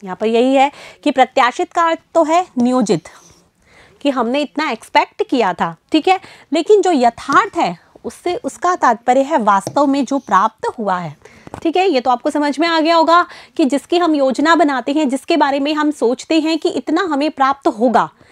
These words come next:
ठीक है, जो कि प्रत्याशित है, वो तो होगा प्रत्याशित निवेश, उपभोग या उत्पादित वस्तुओं और सेवाओं का मूल्य।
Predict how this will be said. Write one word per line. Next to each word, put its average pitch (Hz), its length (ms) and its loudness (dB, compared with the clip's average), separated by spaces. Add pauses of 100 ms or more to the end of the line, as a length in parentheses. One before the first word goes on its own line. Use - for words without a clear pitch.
(240)
ठीक 320 180 0
है, 392 140 0 (260)
जो 277 120 0
कि 359 120 0
प्रत्याशित 277 640 -2
है, 180 260 -2
वो 233 180 -4
तो 277 140 -2
होगा 285 240 0
प्रत्याशित 262 640 -2
निवेश, 254 420 0
उपभोग 240 440 -2
या 294 200 -2 (260)
उत्पादित 240 540 -2
वस्तुओं 254 240 -4
और 277 60 -2
सेवाओं 220 360 -4
का 311 140 2
मूल्य। 202 360 -2